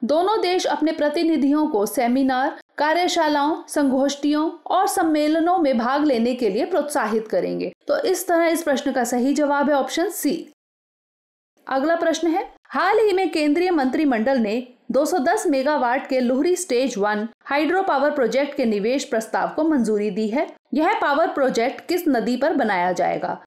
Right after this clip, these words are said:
गंगा, यमुना, श्योक या फिर सतलज? इसका सही जवाब है ऑप्शन डी, सतलज। पीएम मोदी की अध्यक्षता में केंद्रीय मंत्रिमंडल ने दो सौ दस मेगावाट के लुहरी स्टेज वन हाइड्रो पावर प्रोजेक्ट के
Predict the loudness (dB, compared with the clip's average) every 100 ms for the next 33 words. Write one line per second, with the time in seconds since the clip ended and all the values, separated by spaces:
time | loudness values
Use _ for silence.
0 | _ -2 0 2 2 -2 -4 -4 -2 2
1 | 2 2 0 -4 -8 _ -14 -4 0 2
2 | 2 -2 -10 -6 -2 0 0 -2 -2 -6
3 | -16 -8 -6 -4 -4 -4 -6 -10 -14 _
4 | -8 -4 -2 0 2 2 2 2 2 2
5 | 0 0 0 0 -2 -2 -4 -2 -2 -2
6 | -6 -14 _ _ 0 2 2 2 2 0
7 | 0 0 0 0 0 0 0 0 0 0
8 | 0 2 2 2 2 2 2 0 2 0
9 | 0 0 0 0 2 2 2 2 2 2
10 | 2 0 2 0 2 2 0 2 0 2
11 | 0 0 0 0 0 0 0 0 0 0
12 | 0 0 -2 -4 -2 -2